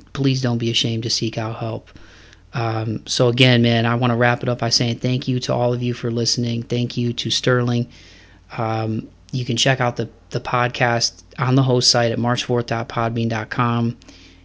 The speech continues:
You can also check it on all the major streaming services like Spotify, Apple Music,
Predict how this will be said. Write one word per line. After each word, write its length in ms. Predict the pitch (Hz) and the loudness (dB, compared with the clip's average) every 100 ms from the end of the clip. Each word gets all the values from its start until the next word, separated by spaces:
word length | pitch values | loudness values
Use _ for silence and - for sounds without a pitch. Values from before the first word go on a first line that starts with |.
| - | -6
You 100 | 113 | -4
can 140 | 123 | 0
also 200 | 127 - | 0 0
check 240 | 120 120 117 | -2 -2 -4
it 60 | |
on 100 | 113 | -4
all 140 | 117 123 | 0 0
the 60 | |
major 280 | 123 123 120 | 2 2 0
streaming 380 | - 127 120 117 | 0 2 0 0
services 500 | 117 117 113 117 - | -2 -2 -2 -4 -4
like 100 | 110 | -6
Spotify, 640 | - 123 117 - 117 113 - - | -4 0 -2 -2 -4 -4 -6 -6
Apple 200 | 123 117 | -4 -2
Music, 560 | 117 113 113 110 - | -2 -2 -2 -4 -8